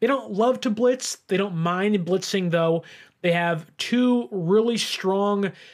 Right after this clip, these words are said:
defensive linemen in Hendrickson and Reeder, with B J Hill and Hubbard also being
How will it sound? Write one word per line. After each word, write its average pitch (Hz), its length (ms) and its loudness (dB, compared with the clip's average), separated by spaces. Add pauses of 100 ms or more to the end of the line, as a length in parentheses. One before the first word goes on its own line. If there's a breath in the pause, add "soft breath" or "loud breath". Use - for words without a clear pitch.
(120 loud breath)
defensive 170 480 -4
linemen 262 440 2
in 185 100 -2
Hendrickson 214 680 0 (420 loud breath)
and 180 420 -2 (140)
Reeder, 226 560 0 (180 loud breath)
with 170 240 -2
B 220 180 2
J 196 220 2
Hill 190 340 0
and 170 160 -4
Hubbard 185 480 0
also 185 380 0
being 165 460 -2